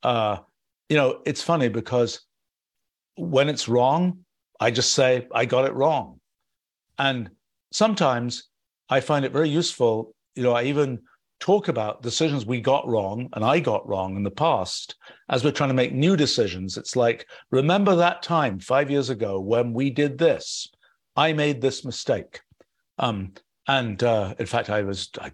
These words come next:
just was sending a piece of email to someone just before this meeting, talking about a mistake that I made, not really a project mistake, but I'll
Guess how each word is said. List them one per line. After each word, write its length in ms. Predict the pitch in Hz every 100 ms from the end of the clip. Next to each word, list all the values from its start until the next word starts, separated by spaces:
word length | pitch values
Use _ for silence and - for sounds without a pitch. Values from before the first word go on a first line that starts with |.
| _
just 440 | - - 143 - -
was 120 | 127
sending 220 | 156 151
a 40 | 131
piece 200 | 143 147
of 60 |
email 260 | 160 165 120
to 100 | 107
someone 340 | - 107 107
just 300 | 95 151 -
before 320 | - - 151 143
this 240 | 139 -
meeting, 460 | 156 180 95 90 82 - - - -
talking 320 | 160 170 170
about 260 | 143 127 123
a 40 |
mistake 560 | 123 - - 156 156 -
that 100 | 120
I 140 | 123
made, 440 | 120 110 104 101 - -
not 240 | 170 180
really 180 | 143 135
a 60 | 117
project 460 | - 113 101 -
mistake, 420 | - - 87 98
but 100 | 151
I'll 240 | 151 147